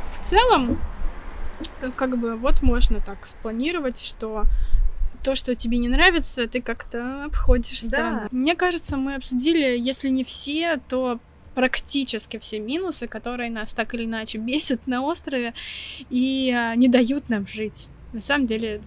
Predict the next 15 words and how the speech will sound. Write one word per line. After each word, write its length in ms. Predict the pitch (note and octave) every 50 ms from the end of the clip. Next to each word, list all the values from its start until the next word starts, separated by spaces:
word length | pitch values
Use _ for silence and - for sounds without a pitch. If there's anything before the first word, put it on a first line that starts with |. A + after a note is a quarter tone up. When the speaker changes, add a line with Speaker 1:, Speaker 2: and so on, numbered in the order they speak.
| -
Speaker 1:
все 180 | - - A#3+ A#3+
прекрасно 500 | A3+ - A3 - G#3+ A3 A3 - - G#3
нам 160 | G#3 G3+ G#3
дают. 300 | G#3 F#3+ F3 G3+ G#3+ A3
Speaker 2:
Все, 180 | - B3+ B3+ A#3
все 280 | G#3+ - - D#4+ E4 C#4+
дается. 600 | D4+ D4+ C#4+ A#3 A3+ G#3 G3 - - - - G3 G3 G3 F#3+ - -
Просто 320 | A3 A3+ A3 - - A3+ G#3+ G#3+ G#3 G#3 G#3+
это 440 | A3+ A3 A#3+ A#3 A#3 A3+ A#3 A3+ A3 G#3+ G#3+
зависит 320 | A3 A#3 A#3+ B3 - - A#3+
от 100 | A3+ -
нашего 360 | A3+ A3 A3 - - G#3+ G#3
отношения 560 | G#3 - A3 G#3+ - - - G3+ G3 G3 F#3+
к 60 | -
ситуации. 600 | - - - - - G3+ G3+ - - - - -